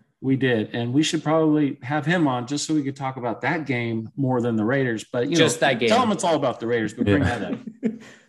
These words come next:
Speaker 2: We just wanna talk about the Raiders, and then all we do is focus on that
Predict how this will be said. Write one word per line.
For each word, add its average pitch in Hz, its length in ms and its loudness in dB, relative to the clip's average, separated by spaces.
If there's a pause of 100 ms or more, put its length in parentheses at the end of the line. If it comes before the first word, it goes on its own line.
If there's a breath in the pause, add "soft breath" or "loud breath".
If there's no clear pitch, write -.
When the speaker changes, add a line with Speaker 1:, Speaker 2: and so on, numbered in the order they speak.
(180)
Speaker 2:
We 127 120 -2
just 147 260 0
wanna 143 160 2
talk 123 420 2
about 117 200 -4
the 107 40 -6
Raiders, 104 520 -6 (180)
and 113 100 -8
then 107 120 -6
all 110 120 -4
we 107 120 -2
do 107 100 -6
is 101 100 -14
focus - 360 -12
on 98 100 -18
that 98 200 -20